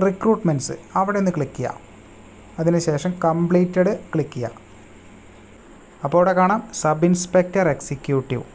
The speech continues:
വാക്കൻസി അറുന്നൂറ്റി പതിനൊന്ന് ജനറൽ, ഇരുന്നൂറ്റി മുപ്പത്തെട്ട് ഒ ബി സി, നൂറ്റി എഴുപത്തഞ്ച് എസ് സി, തൊണ്ണൂറ്റിയേഴ് എസ് ടി. മൊത്തം ആയിരത്തി ഒരുന്നൂറ്റി ഇരുപത്തൊന്ന് വാക്കൻസിയാണ് രണ്ടായിരത്തി പതിനെട്ടിൽ റിപ്പോർട്ട് ചെയ്തിട്ടുണ്ടായിരുന്നത്. ആ ഒരു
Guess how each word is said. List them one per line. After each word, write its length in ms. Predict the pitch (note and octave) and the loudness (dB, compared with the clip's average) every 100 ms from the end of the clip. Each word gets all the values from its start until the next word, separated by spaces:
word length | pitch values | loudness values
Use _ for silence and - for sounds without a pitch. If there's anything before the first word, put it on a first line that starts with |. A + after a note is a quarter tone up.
| C#3 | -2
വാക്കൻസി 560 | C3+ C#3 C#3 C#3+ C#3 E3 D3+ | 2 2 0 -2 -2 0 0
അറുന്നൂറ്റി 420 | C3+ C3+ C3+ - - | 0 0 -2 -6 -2
പതിനൊന്ന് 460 | C3 B2+ C3 C3+ C3+ B2+ | -2 0 -2 -2 -2 -2
ജനറൽ, 400 | B2 B2 C3 C#3+ D3 | 0 0 -2 -4 -4
ഇരുന്നൂറ്റി 380 | B2 B2+ C3 C#3 C3 | -4 -2 -2 -2 -4
മുപ്പത്തെട്ട് 520 | A#2 B2+ - C3 C3+ | -4 -6 -4 -4 -2
ഒ 80 | A#2+ A#2 | -2 -2
ബി 100 | A#2+ A#2 | -4 -4
സി, 80 | C3+ B2+ | -4 -4
നൂറ്റി 280 | B2+ C3 D3 C3 | -4 -4 -4 -2
എഴുപത്തഞ്ച് 520 | B2+ B2 C3+ C3 B2+ A#2+ | -2 -4 -4 -4 -2 -4
എസ് 120 | A2+ - | -4 -6
സി, 120 | B2+ A#2+ | -8 -6
തൊണ്ണൂറ്റിയേഴ് 720 | C3 C3 C#3 D3 D3 C3 B2 B2+ | -4 -2 -2 -4 -2 -2 0 -2
എസ് 160 | - - | -4 -8
ടി. 100 | A#2+ A2 - - - - D3+ | -10 -10 -16 -20 -20 -10 -4
മൊത്തം 280 | C#3 F3 F3+ D#3+ | 0 2 2 2
ആയിരത്തി 400 | C#3+ C#3+ D3 E3 D3+ | 2 2 0 2 2
ഒരുന്നൂറ്റി 420 | C3+ C#3 C#3 C#3 C3+ | 2 0 -2 -2 -2
ഇരുപത്തൊന്ന് 500 | C3 C3 D3 D3+ C#3+ | -2 -2 -4 -2 0
വാക്കൻസിയാണ് 640 | C3 B2 B2+ B2 - B2+ C3+ C#3+ | 0 0 -6 -6 -6 -4 -2 -2
രണ്ടായിരത്തി 420 | C3 B2+ B2+ C3+ C3 | -2 -4 -4 -6 -2
പതിനെട്ടിൽ 560 | B2+ B2+ C3 B2+ C#3+ D#3+ - C#3+ | -2 -2 -4 -4 -4 -4 -4 -8
റിപ്പോർട്ട് 360 | - B2+ B2+ C#3 C3 | -6 -6 -6 -4 -4
ചെയ്തിട്ടുണ്ടായിരുന്നത്. 880 | A#2+ A#2+ B2 B2 B2 B2 B2 B2+ - - - - F#3 | -4 -4 -6 -4 -4 -4 -4 -4 -4 -8 -20 -6 2
ആ 100 | |
ഒരു 100 | F3+ | 4